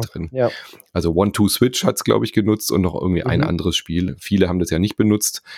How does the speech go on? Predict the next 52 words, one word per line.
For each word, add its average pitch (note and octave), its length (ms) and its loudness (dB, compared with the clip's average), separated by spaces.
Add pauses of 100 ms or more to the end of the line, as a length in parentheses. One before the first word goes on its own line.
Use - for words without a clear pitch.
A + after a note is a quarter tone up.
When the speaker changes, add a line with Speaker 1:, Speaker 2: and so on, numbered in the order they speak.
(300)
Speaker 2:
Äh, E2+ 220 0
ich - 40 -8
glaub, F2 160 -2
bei D#2+ 120 0
Mario F2 360 2
Party E2 400 -2
gab's - 220 -4
da E2+ 180 -4
irgendwie E2+ 240 -4
ein, - 140 -8
zwei E2+ 160 -4
Spiele E2 320 -4
oder E2 160 -4
so, D#2+ 180 -6
gell? G2+ 200 -4 (100)
Weiß E2 220 -2
es D#2+ 100 -8
nicht F2 160 -6
mehr E2 100 -6
genau. D#2+ 280 -6 (420)
Aber G2+ 180 2
das G#2 260 0
hat, A2 320 -2
äh, G#2 100 2
sich G#2+ 180 0
ja A2+ 60 4
nicht G2+ 180 -2
durchgesetzt, A#2+ 500 0
dieses G#2 240 -4
Feature, A2+ 320 -4
wo F#2+ 80 0
man F#2 160 0
mit F#2 140 0
der F2 180 0
Hand G#2 240 -2
so F#2 440 -6 (580)
t-, - 260 -8
terminmäßig A2 1040 2
da G2 260 4
irgendwie, F#2+ 440 0
äh, F2+ 160 0
was F#2+ 160 -2
steuern G2+ 400 2
konnte. F#2 320 -2
Das E2 120 -4
hat F2+ 120 -6
ja E2 80 -2
überhaupt D#2+ 240 -8
nicht E2 160 -8
gut - 160 -10
funktioniert. D#2 500 -8
Das, E2+ 160 -6